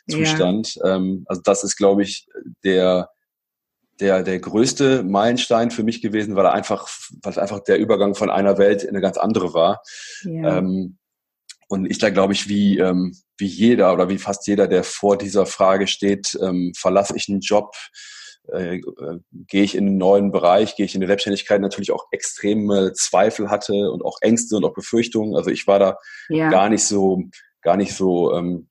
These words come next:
Speaker 2: wie soll ich sagen, man, das erzählt sich ja im Rückblick immer so leicht, ne? Ich hab das gemacht
Speaker 1: Ja.
Speaker 2: und es hat alles funktioniert und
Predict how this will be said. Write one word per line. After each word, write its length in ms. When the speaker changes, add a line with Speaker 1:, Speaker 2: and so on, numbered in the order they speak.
Speaker 2:
wie 160
soll 100
ich 60
sagen, 320
man, 240
das 180
erzählt 300
sich 120
ja 100
im 120
Rückblick 280
immer 140
so 80
leicht, 420
ne? 140
Ich 60
hab 80
das 160
gemacht 580
Speaker 1:
Ja. 80
Speaker 2:
und 120
es 40
hat 220
alles 240
funktioniert 720
und 200